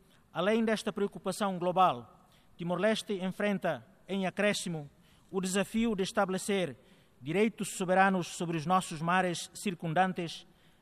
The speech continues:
através da delimitação das fronteiras marítimas. Embora tenham passado quatorze anos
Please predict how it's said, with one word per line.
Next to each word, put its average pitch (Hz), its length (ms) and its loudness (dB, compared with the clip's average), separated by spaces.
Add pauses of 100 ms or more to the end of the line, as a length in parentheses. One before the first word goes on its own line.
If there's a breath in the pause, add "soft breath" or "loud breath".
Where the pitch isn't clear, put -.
através 185 800 0
da 160 140 -4
delimitação 175 680 -2
das 156 140 -4
fronteiras 151 440 -6
marítimas. 147 540 -8 (1700 soft breath)
Embora 208 340 4
tenham 214 320 2
passado 180 560 2 (540)
quatorze 196 460 2
anos 180 460 0